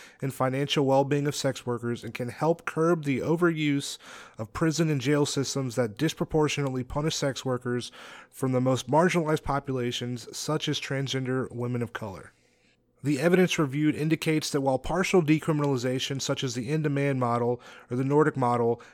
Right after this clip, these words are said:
may provide some improvement to certain aspects of sex workers' experiences in comparison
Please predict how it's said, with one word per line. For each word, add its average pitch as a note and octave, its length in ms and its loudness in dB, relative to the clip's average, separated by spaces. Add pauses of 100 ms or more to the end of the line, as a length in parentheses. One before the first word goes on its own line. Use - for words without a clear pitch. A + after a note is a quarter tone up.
(100)
may D3 180 4
provide D#3 420 4
some E3+ 300 0
improvement D3 520 2
to C3+ 60 -2
certain E3 320 0
aspects C#3 480 -4
of A#2+ 120 -8
sex - 320 -4
workers' B2+ 300 -4
experiences B2 760 -4
in B2+ 100 -8
comparison C3 680 -4